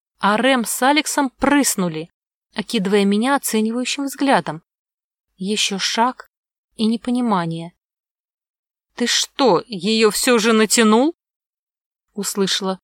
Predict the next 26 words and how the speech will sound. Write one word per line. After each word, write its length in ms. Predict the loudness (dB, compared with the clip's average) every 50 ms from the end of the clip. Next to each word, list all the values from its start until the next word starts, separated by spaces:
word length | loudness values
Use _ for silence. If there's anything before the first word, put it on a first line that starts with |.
| _
как 200 | _ -6 -6 -6
сквозь 380 | -6 -10 -6 -4 -4 -4 -2 -2
вату, 300 | 0 2 2 2 0 -2
замерев 440 | -2 -2 0 0 0 0 -2 -2 -2
на 80 | -4
секунду. 640 | -4 -4 -4 -6 -4 -4 -4 -2 -2 -4 -8 -10 -12 _ _ _ _ _ _ _ _ _ _ _ _ _ _ _ _ _
Еще 380 | -8 -6 -4 -4 -4 -2 -2 -2
один 240 | -2 -2 -4 -6 -6
шаг. 500 | -4 -6 -4 -4 -6 -6 -8 -10 -16 _ _ _ _ _ _ _ _ _ _ _ _
Вдруг 360 | -8 -4 -2 -2 -2 0 0
я 160 | 2 2 2
очнулась, 600 | 2 2 0 -2 0 0 0 0 -2 -4 -4 -6
начиная 460 | -4 -4 -2 -2 -2 0 0 2 2 2
осознавать 540 | 2 0 0 0 0 2 2 2 0 0
происходящее. 960 | -2 -2 -2 -2 -2 0 0 0 0 2 0 2 2 0 -2 -2 -4 -8 -10 -14 _ _ _ _ _ _ _ _ _ _
Широко 460 | -8 -4 -4 -2 -2 -2 -2 -2 -2
распахнув 500 | -2 -2 -2 -2 -2 -2 0 -2 -4 0
глаза 400 | 2 2 2 2 2 2 2 2
от 180 | 0 -2 -6 -6 _ _ _
того, 300 | 0 0 2 0 -2 -2
что 240 | -2 -4 -4 -4
только 440 | -4 _ _ -2 -2 -2 -2 -2 -4
что 300 | -4 -4 -4 -2 -2 -2
поняла, 580 | -2 -2 0 0 2 2 2 2 2 2 2 0 _ _ _ _ _ _ _ _ _ _
резко 480 | 0 2 4 2 2 0 0 -2 -2 0
развернулась 760 | 0 -2 0 0 0 2 2 2 0 0 0 -2 -4 -6